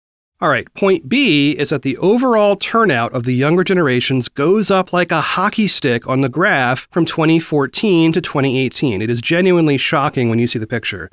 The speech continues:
In twenty fourteen, the older generations were still totally crushing it. They cast way more votes than young people, and there was this massive gap between the boomers and everybody else.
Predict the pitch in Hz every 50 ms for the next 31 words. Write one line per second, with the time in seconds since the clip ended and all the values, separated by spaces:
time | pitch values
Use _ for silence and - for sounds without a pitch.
0 | _ _ _ _ - 170 175 - - 240 262 285 - 277 247 233 - - 180 151
1 | 139 135 135 131 - 175 196 214 247 202 208 185 165 151 143 139 - 156 139 135
2 | - 143 143 - - - - 185 180 180 185 185 175 165 - - - - - 190
3 | 190 202 196 190 190 190 185 - - 180 151 143 - - 123 104 95 90 - 120
4 | 131 - - 156 139 127 127 120 - - 110 107 123 147 190 226 226 226 226 220
5 | 214 170 180 175 175 165 - - 165 143 127 127 127 123 - 135 120 - 123 120
6 | 120 120 - - - 139 139 139 139 139 127 - 139 131 - - 131 127 135 147
7 | 156 165 180 180 - 185 175 151 135 139 131 123 123 120 - - 135 120 - -
8 | 123 120 117 117 113 117 - - 113 98 131 156 165 165 165 160 156 156 156 147
9 | - - - 120 113 107 110 117 113 120 107 117 107 101 95 87 73 90 95 -
10 | -